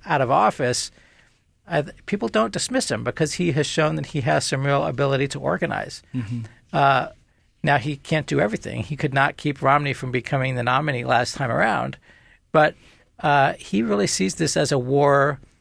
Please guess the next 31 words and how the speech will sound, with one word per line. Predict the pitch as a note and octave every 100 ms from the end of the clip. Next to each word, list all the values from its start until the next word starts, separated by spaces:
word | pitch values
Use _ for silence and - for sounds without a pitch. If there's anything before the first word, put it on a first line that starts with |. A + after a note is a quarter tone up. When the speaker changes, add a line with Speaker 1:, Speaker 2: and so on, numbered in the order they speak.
| _ _
Speaker 1:
within | - C3 D3+
the | C#3
Republican | C3+ D3 C#3 C3
Party, | - C#3 B2 B2 B2 - _ _ _ _ -
uh, | C#3+ B2+ C3
as | B2
part | - D3+
of | C3+
the |
larger | A#2 B2 C#3 C3+ C3
war | A#2+ B2+ B2
for | - B2
the | A#2+
soul | - B2+ B2+
of |
the | A#2+
country. | - E3+ - B2+ B2 - _ _ _ -
And, | D3 B2+ B2+ C3 C3 - _ -
and | C3 B2 C3 C#3+ -
he's | - G3
fighting | G#3 A3 C#3+
it. |
He's | C3+ E3+
not | F#3
going | F3 E3+
away. | D#3 F3 C#3
He's | D3
got | - D3
a | A#2
twelve-state | - D3 D3 - D3 -
strategy | - D3 D#3+ D#3+ G3+ G#3